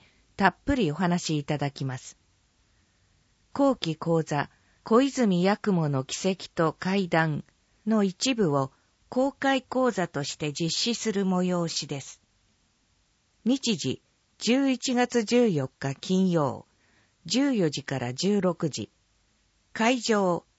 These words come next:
七階サブレクホール。対象定員、中学生を除く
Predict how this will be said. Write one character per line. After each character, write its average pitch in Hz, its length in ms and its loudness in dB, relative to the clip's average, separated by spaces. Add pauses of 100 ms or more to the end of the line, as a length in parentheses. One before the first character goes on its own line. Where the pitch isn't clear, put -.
(100)
七 233 300 2
階 240 260 0
サ 202 240 -2
ブ 240 120 4
レ 240 120 4
ク 220 160 0
ホ 180 240 0
ー 123 40 -2
ル。 - 200 -10 (800)
対 247 200 2
象 247 320 2
定 208 320 0
員、 175 340 0 (520)
中 269 240 2
学 277 260 -4
生 175 260 2
を 143 140 0
除 151 340 0
く 151 300 -2